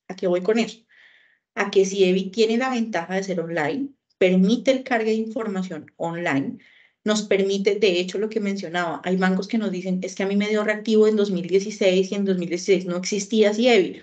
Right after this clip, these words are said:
ayúdenme a cargar lo que yo quiero que esa información sea visible." Lo hacemos, permitimos ese cargue. ¿Por qué? Y lo apoyamos desde soporte, porque nos interesa que ese donante se visibilice para toda la red.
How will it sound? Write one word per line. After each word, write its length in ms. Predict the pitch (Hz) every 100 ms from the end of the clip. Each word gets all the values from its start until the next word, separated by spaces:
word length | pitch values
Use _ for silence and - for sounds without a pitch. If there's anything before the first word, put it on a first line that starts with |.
| _ -
ayúdenme 420 | 214 214 220 247
a 60 |
cargar 280 | 240 208 190
lo 100 | 190
que 120 | 196
yo 160 | 202 180
quiero 260 | 185 202 202
que 100 | 214
esa 80 |
información 560 | 220 214 220 196 180 156
sea 160 | 180 170
visible." 440 | 196 262 139 - - _ _ _
Lo 160 | 185 170
hacemos, 600 | - 170 139 139 - _
permitimos 540 | 185 180 175 170 175
ese 160 | 185 190
cargue. 280 | 196 151 -
¿Por 220 | - 180
qué? 380 | 233 277 - -
Y 120 | 196
lo 80 | 202
apoyamos 480 | 202 180 170 160 165
desde 220 | 190 190
soporte, 420 | 185 185 185 185
porque 280 | - 180 185
nos 180 | 180 175
interesa 460 | 175 175 156 156 175
que 100 | 202
ese 140 | 214
donante 680 | 208 190 160 - 175 185 - _
se 240 | - 202
visibilice 720 | 214 208 208 190 185 180 196
para 280 | - 202 202
toda 200 | 151 139
la 100 | 151
red. 280 | 196 147